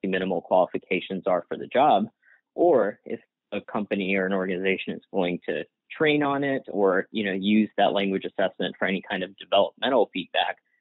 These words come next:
it would be used post offer. So it would be used within their, their development plan. Um, so s-, speaking of, of just the <laughs> selection part, um, you know, that's, that's another decision that somebody at the, the,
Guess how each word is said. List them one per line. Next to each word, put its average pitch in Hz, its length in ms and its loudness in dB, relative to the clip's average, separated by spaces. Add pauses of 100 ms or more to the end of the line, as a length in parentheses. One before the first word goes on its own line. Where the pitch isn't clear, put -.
(180)
it 117 120 4
would 107 140 2
be 110 60 2
used 98 400 2 (320)
post 107 240 4 (380)
offer. 78 400 -2 (120)
So 92 100 2
it - 20 0
would 92 120 -2
be 92 80 -2
used 92 340 -2
within 92 260 -4
their, 90 320 -4
their 101 140 2
development 90 600 -2
plan. 87 380 -2 (500)
Um, 98 400 4 (760)
so 120 160 6
s-, - 380 -12 (140)
speaking 156 400 2
of, 101 120 -2 (160)
of 104 120 2 (140)
just 107 160 2 (160)
the 101 200 4 (220)
<laughs> - 220 -20
selection 98 560 0
part, 80 340 0 (460)
um, 95 360 2 (280)
you 104 100 -6
know, 101 120 -4
that's, 110 180 0 (100)
that's 110 180 -4
another 107 360 4
decision 92 560 -4
that 90 260 -4 (100)
somebody 92 340 2
at 90 160 0
the, 90 240 -4 (240)
the, 90 160 2